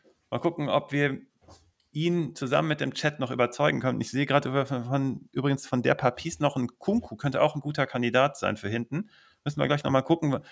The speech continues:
Es gibt auch eine Variante von Das Leben des Brian,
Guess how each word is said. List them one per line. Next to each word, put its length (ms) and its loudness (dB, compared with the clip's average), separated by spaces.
Es 100 -16
gibt 140 -6
auch 80 6
eine 240 8
Variante 440 6
von 180 0
Das 160 -4
Leben 220 2
des 200 -4
Brian, 420 6